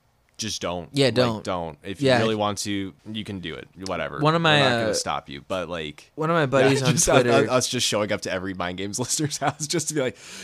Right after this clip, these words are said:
Speaker 1: "No, don't watch it.
Speaker 2: Yeah, don't do it.
Speaker 1: I'm deleting Tubi." But,
Speaker 2: Um,
Speaker 1: yeah.
Speaker 2: one of, uh, <laughs> one of my, uh, buddies on Twitter, Zoid Wheeler,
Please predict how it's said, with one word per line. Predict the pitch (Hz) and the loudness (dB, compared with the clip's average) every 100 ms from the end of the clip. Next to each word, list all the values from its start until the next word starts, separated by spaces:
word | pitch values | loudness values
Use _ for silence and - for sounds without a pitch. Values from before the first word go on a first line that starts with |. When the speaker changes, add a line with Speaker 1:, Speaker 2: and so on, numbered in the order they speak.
| - | 0
Speaker 1:
"No, | 220 233 | 4 8
don't | 240 233 | 6 6
watch | 240 - | 4 4
it. | 220 - | 2 4
Speaker 2:
Yeah, | 139 | 6
don't | 165 165 | 6 8
do | 170 | 8
it. | 147 170 | 6 6
Speaker 1:
I'm | 220 | 6
deleting | 233 226 214 214 | 6 4 4 4
Tubi." | 214 208 185 127 - _ _ 120 | 2 2 0 -4 -8 _ _ -4
But, | 110 101 | -2 -2
Speaker 2:
Um, | 117 85 _ | -6 -14 _
Speaker 1:
yeah. | 95 78 135 | -10 -8 -6
Speaker 2:
one | 143 156 | -4 -2
of, | 156 | -2
uh, | 143 123 117 113 110 92 - _ _ _ _ | 0 0 0 -2 -4 -6 -10 _ _ _ _
<laughs> | - 120 156 - - 139 | -20 -10 -10 -10 -14 -8
one | 147 151 | -2 0
of | 143 131 - _ _ - | 0 -4 -14 _ _ -10
my, | 123 113 110 | -6 -4 -4
uh, | 110 110 | -6 -8
buddies | 117 113 117 117 | -4 -4 -2 -6
on | 113 | -8
Twitter, | - 117 117 | -8 -4 -4
Zoid | 117 120 123 117 | -4 -2 -2 -4
Wheeler, | 113 117 113 110 | -6 -6 -6 -8